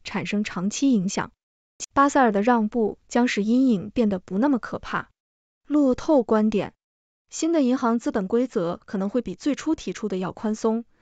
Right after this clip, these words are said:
这将使像摩根大通这样抱怨已经受到过多监管的贷款人受益。然而，这对于像黑石和阿波罗这样的所谓影子银行来说可能不太好，因为他们将依靠银行转嫁的资产来实现增长。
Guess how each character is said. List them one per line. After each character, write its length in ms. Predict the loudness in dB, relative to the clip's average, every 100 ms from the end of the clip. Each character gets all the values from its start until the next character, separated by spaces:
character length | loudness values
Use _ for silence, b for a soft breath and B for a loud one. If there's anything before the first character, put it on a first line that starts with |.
| b b b
这 120 | 0
将 160 | 2 0
使 160 | 0
像 240 | 0 0 2
摩 180 | 0
根 140 | 0 0
大 160 | 0
通 240 | -2 -2 0
这 80 | 0
样 160 | 0
抱 200 | 0 0
怨 280 | 0 -4 -6 -8
已 100 | -4
经 160 | -2
受 160 | 0 0
到 160 | 0 -2
过 180 | 0
多 160 | 0 0
监 220 | 0 -2
管 180 | -2 -4
的 140 | -6
贷 220 | -4 -2 -2
款 160 | -6
人 160 | -10 -6
受 200 | -2 -2
益。 220 | -4 -10 _ _ _ _ _ -4
然 140 | 0
而， 280 | 2 2 -2 b b b b
这 140 | 0
对 140 | 4 4
于 60 |
像 200 | 4 0
黑 180 | 0 0
石 200 | 0 0
和 120 | -2
阿 140 | -2 0
波 120 | 2
罗 200 | 2 2
这 80 | 2
样 120 | 0
的 80 | -2
所 200 | -4 -2
谓 140 | -2
影 200 | -2 -4
子 100 | -2
银 140 | -2 -2
行 160 | -4
来 140 | -6 -4
说 160 | -6
可 100 | -6
能 120 | -8
不 80 | -8
太 180 | -6 -8
好， 240 | -8 -12 _ b b b
因 100 | 0
为 80 | 0
他 240 | 0 -2
们 340 | 0 0 0 -6 _
将 200 | -2 0
依 100 | 0
靠 220 | 0 0
银 160 | 0 0
行 200 | -2 -2
转 220 | -4 -2
嫁 180 | -2 -2
的 100 | -4
资 180 | -6
产 320 | -6 -6 -8 -10
来 160 | -8 -6
实 160 | -4 -4
现 180 | -4
增 200 | -2 -4
长。 200 | -4 -8